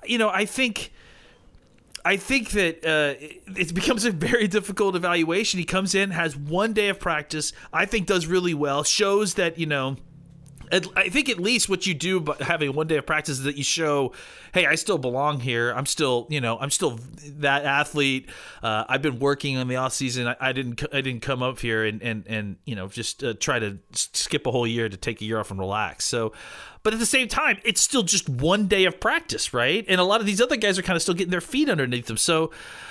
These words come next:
uh, you know, it, it becomes a very difficult equation, right? And, and, and trying to, I think slotting players into draft position is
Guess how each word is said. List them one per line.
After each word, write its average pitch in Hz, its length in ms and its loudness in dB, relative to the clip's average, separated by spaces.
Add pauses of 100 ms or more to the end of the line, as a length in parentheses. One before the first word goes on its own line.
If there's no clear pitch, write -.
(200)
uh, 175 320 -2 (300)
you 202 100 4
know, 185 220 6
it, 202 200 -6
it 208 140 2
becomes 214 520 2
a 190 160 4
very 156 800 2
difficult 165 680 0
equation, 156 600 0
right? 135 320 2
And, 151 140 2
and, 160 160 0
and 156 120 -2
trying 190 220 2
to, - 340 0
I 214 80 4
think 233 180 0
slotting 185 520 2
players 160 460 0
into 143 180 -2
draft 131 320 0
position 120 540 -4
is 120 300 -2